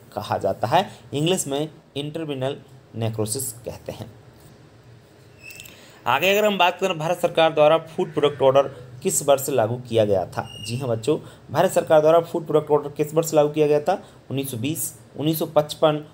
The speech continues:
उन्नीस सौ पैंतालीस या उन्नीस सौ पचहत्तर? तो भारत सरकार द्वारा जो फूड प्रोडक्ट ऑर्डर था वो लागू किया गया था सन उन्नीस सौ पचपन में।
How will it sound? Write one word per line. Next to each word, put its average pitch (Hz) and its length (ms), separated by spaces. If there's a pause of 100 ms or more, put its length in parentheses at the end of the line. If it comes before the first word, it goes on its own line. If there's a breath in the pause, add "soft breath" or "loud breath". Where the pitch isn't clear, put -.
(140)
उन्नीस 147 160
सौ 147 80
पैंतालीस 131 760
या 120 100
उन्नीस 117 180
सौ 113 60
पचहत्तर? - 460 (280 loud breath)
तो 143 60
भारत 185 240
सरकार 202 320
द्वारा 160 380 (240)
जो 135 60
फूड 208 320
प्रोडक्ट 165 240
ऑर्डर 139 240
था - 480
वो 123 80
लागू 139 180
किया 156 180
गया 131 120
था 131 140
सन 131 280
उन्नीस 151 300
सौ 143 160 (360)
पचपन 104 340
में। 76 140